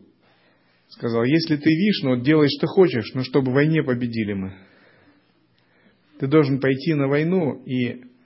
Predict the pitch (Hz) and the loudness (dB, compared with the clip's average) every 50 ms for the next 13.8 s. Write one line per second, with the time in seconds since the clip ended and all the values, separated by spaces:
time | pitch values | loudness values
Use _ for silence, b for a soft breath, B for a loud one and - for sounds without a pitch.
0 | b b b b b b b _ _ - - _ _ _ _ _ _ _ _ - | b b b b b b b _ _ -20 -20 _ _ _ _ _ _ _ _ -8
1 | - - 123 127 135 - 131 131 127 - 135 147 165 180 175 165 156 - - _ | -2 -2 -2 -2 -2 -4 -6 -4 -2 -2 -2 0 -2 -2 -4 -4 -6 -10 -14 _
2 | _ _ _ _ - 120 - 131 - - - 160 143 - 165 147 127 - - 131 | _ _ _ _ -14 -10 -8 -8 -8 -6 -4 -4 -2 2 2 0 0 0 -4 -6
3 | 123 120 120 131 123 131 135 151 147 135 123 127 117 - - - 123 123 120 117 | -4 -4 -4 -4 -4 -2 0 0 0 0 0 -2 -4 -6 -6 -4 -2 -2 0 0
4 | 120 120 123 117 107 104 98 98 98 - - b b b b b b b b b | 0 0 0 -2 -2 -2 -4 -6 -8 -10 -16 b b b b b b b b b
5 | b b b b b b b b b _ - 131 131 151 156 143 135 131 139 147 | b b b b b b b b b _ -4 -2 2 2 2 2 2 2 0 0
6 | 139 - 139 143 151 143 143 139 139 190 220 196 170 127 - - - - 120 113 | 2 2 2 2 2 4 4 4 4 4 4 6 4 4 2 -2 -8 -4 -2 0
7 | 113 107 104 107 120 143 160 156 165 151 151 151 143 143 151 156 151 147 139 147 | 0 2 2 2 2 2 2 2 0 0 0 0 2 2 2 4 4 2 2 0
8 | - - 147 135 135 117 110 107 110 - - 131 131 151 165 151 151 143 135 139 | -4 -4 0 2 4 4 4 2 0 -2 -2 0 0 0 0 0 0 0 0 0
9 | 139 139 127 120 117 117 113 - 120 123 117 - - 101 107 - 110 107 120 123 | 0 0 -2 -2 -2 -4 -4 -2 -2 -2 -2 -2 -2 -2 0 0 -2 0 0 -2
10 | 127 127 - 151 143 - 123 113 107 104 104 - _ _ _ b b b b b | -2 0 -2 -4 -4 -4 -6 -8 -8 -10 -12 -14 _ _ _ b b b b b
11 | b b b b b b b b b _ - 135 131 143 143 147 156 165 165 143 | b b b b b b b b b _ -10 -6 -2 0 0 0 2 2 0 0
12 | 127 135 131 135 127 120 113 - - - - - 127 127 117 101 - - - - | 0 0 -2 0 -2 -2 -4 -6 -8 -10 -6 -4 -2 -2 -2 -4 -4 -8 -12 -10
13 | - - 113 110 - 123 120 123 127 117 113 104 - - - | -8 -8 -8 -8 -8 -8 -8 -6 -6 -4 -6 -6 -8 -10 -20